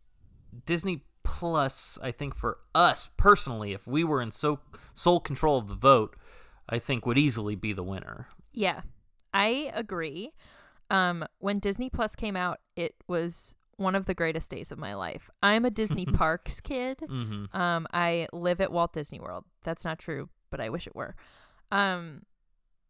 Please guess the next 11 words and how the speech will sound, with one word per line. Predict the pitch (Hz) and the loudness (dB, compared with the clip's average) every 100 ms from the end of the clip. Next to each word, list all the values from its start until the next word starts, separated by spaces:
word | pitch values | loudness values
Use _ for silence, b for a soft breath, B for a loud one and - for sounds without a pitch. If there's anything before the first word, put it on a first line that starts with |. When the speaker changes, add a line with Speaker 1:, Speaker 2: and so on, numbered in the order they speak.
| _ | _
Speaker 2:
but | 240 | 2
when | 220 208 | 4 2
Disney | 202 220 269 | 2 0 -2
Plus | 277 269 214 | -4 -4 -4
came | 226 202 | -4 0
out, | 185 - | 0 0
I | 180 185 185 202 - | 2 4 4 2 2
binged | 185 180 180 180 - - - - - - | 0 0 -2 -4 -4 -8 -10 -12 -14 -6
The | 185 | -2
Imagineering | 175 165 165 147 160 190 226 | 0 0 -2 -4 -4 -2 -2
Story. | - - 226 226 226 226 220 | -4 -4 -2 -2 -4 -4 -6